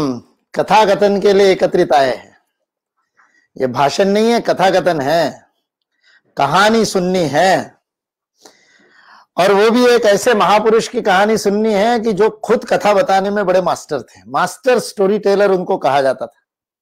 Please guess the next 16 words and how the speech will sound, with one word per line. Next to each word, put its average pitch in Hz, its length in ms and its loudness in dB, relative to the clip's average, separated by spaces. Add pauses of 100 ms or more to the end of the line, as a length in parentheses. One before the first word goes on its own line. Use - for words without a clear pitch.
(1800)
ऐसे 202 440 2
स्वामी 202 400 0
विवेकानंद 220 640 2
की 220 140 -6
कथा 143 720 -2 (1900)
उनके 233 260 0
बचपन 240 400 0
से 262 120 0
तो 269 120 -2
शुरू 254 240 -2
कर 262 180 0
ही 277 60 0
सकते 247 320 -2
हैं, 190 120 0 (1500)
लेकिन 247 380 2
मित्रों, 233 800 2